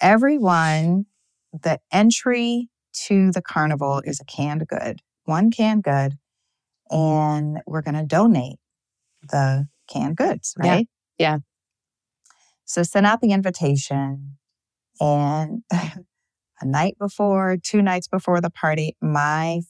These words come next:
Speaker 1: phone starts going off,
Speaker 2: <laughs>
Speaker 1: okay? And the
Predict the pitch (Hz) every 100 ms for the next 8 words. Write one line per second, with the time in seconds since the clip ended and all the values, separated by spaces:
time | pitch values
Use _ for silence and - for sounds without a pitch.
0 | - 151 139 135 131 - 139 139 - -
1 | 127 131 131 135 139 _ _ - - -
2 | - - - - - - - 269 - 202
3 | 151 151 185 302 - 370 427 294 - -
4 | - 180 180 165